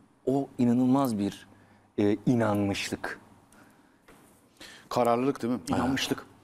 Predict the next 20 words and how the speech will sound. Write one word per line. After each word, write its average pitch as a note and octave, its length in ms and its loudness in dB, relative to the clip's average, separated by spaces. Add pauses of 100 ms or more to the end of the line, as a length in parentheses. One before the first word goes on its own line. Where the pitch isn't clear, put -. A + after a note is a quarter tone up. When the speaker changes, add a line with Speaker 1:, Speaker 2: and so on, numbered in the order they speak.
(280)
Speaker 1:
Evet, F2 100 -4
Speaker 2:
Bak, D2 140 -10
Speaker 1:
inanmışlık. E2 480 0
Speaker 2:
bence D3+ 280 2
de A#2+ 120 -6
bütün E3+ 240 -6
hikayeyi C3 460 2
anlatan B2+ 400 -4
en D#3+ 140 -2
önemli B2 440 2
ifadelerden A2+ 800 -2
bir G#2 40 -8
tanesi G2 420 -6
bu. F#2 40 -16 (340)
Speaker 1:
Evet. D#3+ 160 -4 (160)
Speaker 2:
Hiç - 240 -4
kimse F#3+ 360 2
inanmazken D#3 640 2
inanmışlık A2+ 520 -6
Emre. G2+ 220 -4